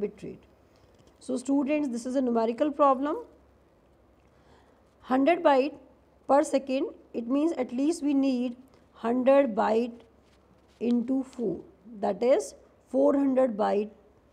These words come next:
per second speed of the medium. And four hundred byte, one byte is equal to eight bit. So four hundred into eight, that is thirty-two hundred bit per second. We have converted here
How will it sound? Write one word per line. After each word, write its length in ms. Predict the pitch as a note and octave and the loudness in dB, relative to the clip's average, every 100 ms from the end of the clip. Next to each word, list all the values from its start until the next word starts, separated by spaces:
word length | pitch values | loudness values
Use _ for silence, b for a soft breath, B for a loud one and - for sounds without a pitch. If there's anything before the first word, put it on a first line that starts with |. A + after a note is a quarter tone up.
| _ - | _ 2
per 180 | C#4 | 2
second 600 | D4 C4+ C4 A#3+ A#3+ A#3+ A#3+ - _ _ _ | 2 -2 -4 -2 -2 -4 -10 -20 _ _ _
speed 600 | - - C#4+ C#4 C#4 C4+ - _ _ - | -20 -2 0 2 0 -4 -16 _ _ -2
of 320 | A3 A3 A3 | 0 0 0
the 200 | A#3 C#4+ | 0 2
medium. 600 | C4+ G3+ F#3 G#3 G3 - - _ _ b b b b | 2 -2 -4 -4 -4 -6 -16 _ _ b b b b
And 340 | A#3+ C4 D4+ D#4+ | 0 2 0 -2
four 380 | - B3+ C#4+ | -4 2 4
hundred 380 | E4 E4+ F4 D4+ | 4 4 2 4
byte, 420 | C#4 C4 C4 C#4 - - - | 4 4 2 -2 -12 -20 -6
one 240 | G#3+ A3 | -4 0
byte 200 | B3 B3+ | 0 0
is 160 | C#4 C#4 | -2 -2
equal 300 | C#4 C#4+ C#4 | -2 -2 -2
to 120 | D#4 | -2
eight 220 | B3+ B3+ A#3+ | 2 2 2
bit. 280 | F4+ F#4+ - b b | 0 -2 -18 b b
So 180 | - B3 | -4 -4
four 320 | B3 B3+ C#4+ | 2 6 6
hundred 280 | D4+ D4 D4+ | 6 4 2
into 260 | D4 D4 | 2 0
eight, 180 | D4 D4 | 0 2
that 160 | A3+ G3+ | 0 -2
is 100 | C#4+ | -4
thirty-two 520 | C4+ A3+ A#3 A3+ C#4 | -4 -4 -4 -4 -4
hundred 500 | C4 B3+ C4 D#4+ A#3 | -2 0 2 2 0
bit 220 | B3+ - | -10 -8
per 120 | G#3+ G#3 | -4 -4
second. 440 | - D#3+ E3 D#3+ - b b b - | -6 -12 -14 -14 -20 b b b -8
We 120 | G#3+ | -2
have 160 | B3+ B3 | -2 0
converted 460 | A#3+ A3+ A3 B3+ | -2 -2 -2 -2
here 300 | C#4 C4+ D4+ | 0 2 0